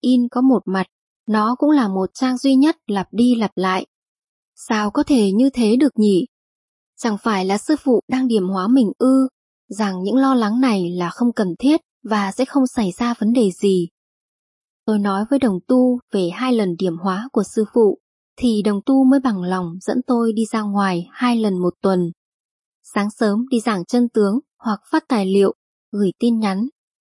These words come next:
trải qua một ngày bận rộn và trở về vào bữa tối. Thời gian khác tôi ở nhà học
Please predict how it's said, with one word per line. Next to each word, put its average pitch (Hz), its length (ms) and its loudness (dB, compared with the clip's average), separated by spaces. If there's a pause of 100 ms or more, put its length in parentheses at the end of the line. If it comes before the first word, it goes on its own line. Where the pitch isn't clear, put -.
trải 226 180 -4
qua 294 140 -2
một 240 220 2
ngày 202 220 -4
bận 185 220 -4
rộn 196 280 0 (200)
và 185 280 -4
trở 196 180 -2
về 185 360 0
vào 175 140 -2
bữa 170 160 -2 (100)
tối. 202 320 2 (720)
Thời 208 180 -2
gian 220 220 -4
khác 285 300 -2 (140)
tôi 240 160 2
ở 202 100 0
nhà 180 260 -4
học 180 180 -4